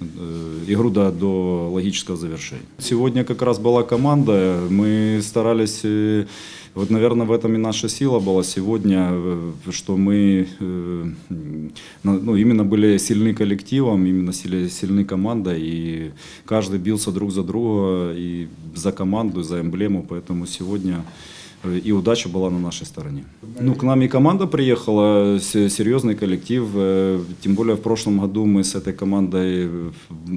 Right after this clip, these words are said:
также боролись, э, в первой лиге, а сегодня мы видим, что эта команда уже совсем другая, вот, которая ставит также для себя максимальные задачи, уж-, но уже в премьер-лиге. Вот, поэтому,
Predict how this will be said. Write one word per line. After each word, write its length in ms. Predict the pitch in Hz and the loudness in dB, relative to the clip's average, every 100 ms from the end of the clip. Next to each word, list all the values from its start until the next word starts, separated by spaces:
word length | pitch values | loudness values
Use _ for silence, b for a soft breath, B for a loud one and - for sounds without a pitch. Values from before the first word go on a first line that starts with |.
| 73 | -6
также 260 | 101 92 92 | -4 -2 -4
боролись, 520 | 95 98 92 90 - | -2 0 0 -2 -4
э, 160 | 92 85 | -4 -6
в 80 | |
первой 340 | - 107 117 123 | -4 -2 0 0
лиге, 360 | 123 110 107 | 0 0 0
а 100 | 95 | -2
сегодня 400 | 92 95 107 104 | -2 -4 -2 2
мы 120 | 98 92 | 2 2
видим, 220 | 98 92 | -2 -4
что 160 | - 95 | -4 -8
эта 140 | 90 | -8
команда 400 | 92 95 92 90 | -4 0 0 -2
уже 180 | 87 90 | -4 -6
совсем 380 | 95 90 95 90 | -8 -6 -4 -4
другая, 460 | 87 92 104 107 B B B B | -4 -4 -4 -6 B B B B
вот, 260 | 92 95 95 | -6 -4 -4
которая 360 | 95 95 95 | -6 -4 -4
ставит 360 | 92 98 92 90 | -4 -4 -4 -2
также 260 | 95 87 82 | -4 -6 -6
для 120 | 87 | -8
себя 260 | - 87 87 | -8 -6 -4
максимальные 640 | 90 - 92 92 87 87 | -4 -4 -4 -2 -2 -4
задачи, 680 | 80 85 98 104 - 92 90 | -6 -6 -4 -4 -4 -4 -4
уж-, 220 | 82 87 | -6 -4
но 180 | 90 98 | 0 0
уже 160 | 90 98 | 0 -4
в 60 | |
премьер-лиге. 720 | - 87 85 82 76 71 67 71 B B B B - | -6 -6 -6 -6 -8 -10 -12 -20 B B B B -14
Вот, 200 | 76 - | -14 -8
поэтому, 840 | 95 98 101 107 107 104 104 101 | -8 -6 -2 0 0 -2 -4 -6